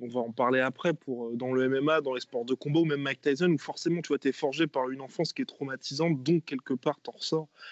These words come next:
et t'es un espèce de mec qui est, euh, finalement, t'es une machine, mais les gens comprennent pourquoi.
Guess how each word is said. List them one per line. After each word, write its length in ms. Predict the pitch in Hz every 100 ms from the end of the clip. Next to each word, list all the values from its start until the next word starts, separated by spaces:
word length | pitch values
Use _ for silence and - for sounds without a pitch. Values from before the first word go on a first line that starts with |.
| -
et 140 | 131 120
t'es 140 | 131
un 140 | 139 123
espèce 340 | - 131 120
de 120 | 123
mec 200 | 131 147 -
qui 120 | 139
est, 100 | 139
euh, 160 | 123 113
finalement, 340 | - 123 135 151
t'es 140 | 135
une 80 | 135
machine, 300 | 139 139 208
mais 120 | 156 - -
les 80 | 147
gens 160 | 151 180
comprennent 340 | 170 156 170
pourquoi. 380 | - 170 190